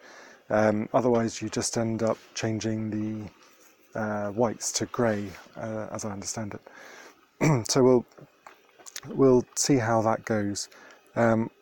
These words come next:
I'll just pick some numbers, I'll do a test strip, um,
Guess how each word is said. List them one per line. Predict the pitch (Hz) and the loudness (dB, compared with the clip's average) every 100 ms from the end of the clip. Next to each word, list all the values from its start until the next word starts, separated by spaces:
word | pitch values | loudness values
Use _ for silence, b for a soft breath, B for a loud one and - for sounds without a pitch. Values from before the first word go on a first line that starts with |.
| - | -6
I'll | 131 | -4
just | 135 135 - | -2 -4 -2
pick | - | -2
some | - 131 127 | 0 2 4
numbers, | 123 117 110 120 113 - | 4 4 2 2 0 -2
I'll | 117 | -2
do | 107 131 | 2 2
a | 117 | 2
test | - - 113 - - | -2 -6 -4 -4 -4
strip, | - - 117 123 - _ b b b b _ _ | -6 0 0 0 -8 _ b b b b _ _
um, | 110 113 110 107 107 | -4 -2 -2 -4 -8